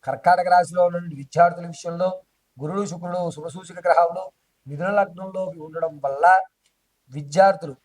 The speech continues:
తన యొక్క అనుకున్న స్థాయిని పెంచుకోవడం, మంచి వాళ్ళతో స్నేహం ఏర్పడడం అనేది జరుగుతూ ఉంటుంది. అంతేకాకుండా కర్కాటక రాశి వారు తాత ముత్తాతల నుంచి చూస్తున్నటువంటి ఆస్తి రావడం అనేది జరగదు. దీనికోసం ఎక్కువ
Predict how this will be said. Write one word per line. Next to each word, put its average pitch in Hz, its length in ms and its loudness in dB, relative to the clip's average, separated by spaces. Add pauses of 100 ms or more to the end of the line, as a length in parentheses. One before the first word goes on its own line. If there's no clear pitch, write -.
(320)
తన 160 160 0
యొక్క 170 180 0
అనుకున్న 185 280 -4 (100)
స్థాయిని 165 600 2 (220)
పెంచుకోవడం, 170 540 2 (440)
మంచి 170 300 -6
వాళ్ళతో 190 300 6 (100)
స్నేహం 165 340 -6 (120)
ఏర్పడడం 170 420 0
అనేది 160 260 -6
జరుగుతూ 156 320 -10
ఉంటుంది. 170 320 -12 (1700)
అంతేకాకుండా 170 680 2 (500)
కర్కాటక 175 500 2
రాశి 156 240 0
వారు 185 180 4 (420)
తాత 156 260 4
ముత్తాతల 185 460 4
నుంచి 185 200 -14
చూస్తున్నటువంటి 170 520 -2 (100)
ఆస్తి 151 300 0
రావడం 175 320 6
అనేది 170 240 -6 (120)
జరగదు. 165 360 -2 (680)
దీనికోసం 160 520 0 (200)
ఎక్కువ 190 200 -4